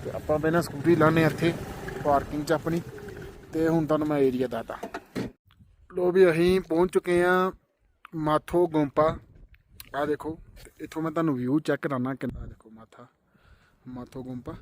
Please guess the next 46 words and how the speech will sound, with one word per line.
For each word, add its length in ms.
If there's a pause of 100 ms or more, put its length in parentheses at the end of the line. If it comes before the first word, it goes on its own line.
(1160)
ਤੇ 380 (300)
ਉੱਤੇ 180
ਜਾ 160
ਕੇ 80
ਦੇਖਦੇ 260
ਹਾਂ 80
ਕੋਈ 120
ਟੂਰਿਸਟ 340
ਹੈਗਾ 160
ਕਿ 80
ਨਹੀਂ 120
ਹੈਗਾ। 160 (760)
ਤੇ 100 (160)
ਆਹ 200
ਪਹਾੜ 320
ਜਿਹੜੇ 220
ਸਾਡੇ 260
ਉੱਥੋਂ 200
ਬੜੇ 300
ਦੂਰੋਂ 260
ਲੱਭਦੇ 360
ਆ, 40
ਆਹ 440
ਲਾਗੇ 360
ਆ 100
ਗਏ 140
ਜੀ, 100
ਆਹ 100
ਦੇਖੋ। 240 (1300)
ਤੇ 440 (1500)
ਇਹ 120
ਤੇ 80
ਚਲੋ 240
ਠੀਕ 260
ਹੈ, 60
ਤੁਹਾਨੂੰ 220
ਮੈਂ 80
ਇੱਧਰ 200
ਦਾ 160
ਵਿਊ 200
ਦੱਸ 180
ਦਾਂਗਾ। 180
ਦੇਖੋ 220 (1000)
ਆਹ 140
ਚੈੱਕ 180
ਕਰੋ। 220